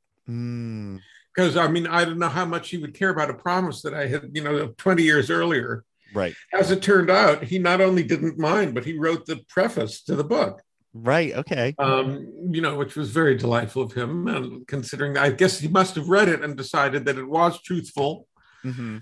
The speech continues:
Speaker 2: um, or truthful enough, given that, you know, it was
Speaker 1: <laughs>
Speaker 2: filtered through my, my particular consciousness.
Speaker 1: Right.
Speaker 2: So there, you know, you would, um, uh, you, you know, you wouldn't know necessarily that there were other people in the show besides me.
Speaker 1: <laughs>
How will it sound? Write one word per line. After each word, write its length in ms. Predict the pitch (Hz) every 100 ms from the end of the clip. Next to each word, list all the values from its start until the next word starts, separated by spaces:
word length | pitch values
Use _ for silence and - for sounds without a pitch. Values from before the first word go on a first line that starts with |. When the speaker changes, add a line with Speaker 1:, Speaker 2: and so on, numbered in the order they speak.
| -
Speaker 2:
um, 400 | 151 147 143 131 120
or 220 | 151 147
truthful 480 | - - 202 - 147
enough, 380 | 151 180 147 -
given 240 | 151 139
that, 160 | 135 135
you 60 | 143
know, 120 | 127
it 60 |
was 140 | 131 -
Speaker 1:
<laughs> 60 | 175
Speaker 2:
filtered 340 | 165 143 117
through 220 | - 165
my, 300 | 123 139 127 107 -
my 160 | 139 135
particular 540 | 127 113 131 127 131
consciousness. 800 | 104 139 156 151 117 95 107 - _
Speaker 1:
Right. 260 | 95 90 85 - _
Speaker 2:
So 300 | - 156 127
there, 280 | 117 107 123
you 100 | 117
know, 160 | 117 107
you 240 | 104 107
would, 240 | 104 92 113
um, 380 | 107 98 95 98 _ _ _ _ _ _ _ _ _ _ _ _
uh, 240 | 160 117 117
you, 140 | 117
you 100 | 123
know, 80 | 120
you 180 | 113 117
wouldn't 200 | 127 120
know 180 | 131 135
necessarily 760 | 127 120 123 110 139 120 113 113
that 220 | 101 107 -
there 180 | 123 120
were 100 | 127
other 200 | 147 127
people 300 | - 151 117
in 60 | 107
the 60 |
show 240 | 110 156 139
besides 480 | 110 - 156 170 202
me. 140 | 240
Speaker 1:
<laughs> 140 | 247